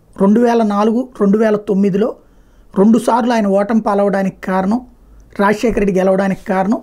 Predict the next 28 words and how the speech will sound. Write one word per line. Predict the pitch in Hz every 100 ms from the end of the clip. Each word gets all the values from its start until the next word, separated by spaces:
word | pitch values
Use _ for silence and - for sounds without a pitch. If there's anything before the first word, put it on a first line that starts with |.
| - _ _ - - -
ప్రభుత్వ | 214 185 - 277
ఉద్యోగుల | 247 185 233 220 240
సహాయ | - 190 208 220
నిరాకరణ. | 202 185 165 - 156 - - - - _ - - - - - - 214
రెండు | 247
వేల | 277 269
పద్నాలుగుకి | 233 190 247 247 247 254
వచ్చేటప్పటికి | 226 247 220 226 208 294 302 -
"నేను | 220 208
మారాను" | 180 196 233 240 233 233
అంటూ | 208 214
చంద్రబాబు | 214 202 208 196 214 196 208
ఆయా | 190 196 190 - 196
ఉద్యోగస్తుల్ని | 165 208 226 208 - 208 202
కన్విన్స్ | 196 214 220 220
చేసుకోవడంతో | 214 208 - 180 180 -
సాధ్యమైంది. | 440 240 190 170 160 139 - - - - - - _ -
But | 190 277 - - _ _ _ _ _ _ _ -
అంత | 233 240 294
చేసినా | 277 262 277 262
కూడా | 254 247 269 - _ _ _ -
చంద్రబాబు | 233 262 262 262 247
కంటే | 254 233 254
ఇంకా | 233 226 254
ఏదో | 247 233 240
ఎక్కువ | 220 - 240
వస్తుందని | 214 - 220 220 220
ఆశించి | 196 196 220 202 -